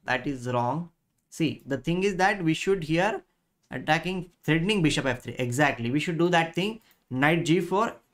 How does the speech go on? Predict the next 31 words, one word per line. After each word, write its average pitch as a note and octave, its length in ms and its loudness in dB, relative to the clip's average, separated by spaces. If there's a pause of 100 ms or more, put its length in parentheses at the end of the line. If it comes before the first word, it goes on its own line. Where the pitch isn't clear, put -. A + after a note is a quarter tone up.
Uh, C3+ 140 0
the C3 140 -2
threat E3 280 0
is F3+ 100 0
to F3+ 120 -2
play E3 180 2
queen E3 320 2
captures D3+ 560 0
on C3+ 300 0
H C#3 240 -6
two E3+ 340 2
and C3 180 0
then B2+ 160 -4
queen D3 200 0
H D3 180 -6
one D3 160 -2
will C3 280 -2
lead D3 260 0
to D3 100 2
a C#3 60 2
check C#3 240 -4
and D#3 180 0
mate. F#3 240 -2 (240)
So - 140 -8
if E3+ 300 2 (200)
white C3 340 0
captures D#3+ 500 0
on F3+ 180 0
G C#3+ 160 2
four, F3 300 -2
we D3+ 260 0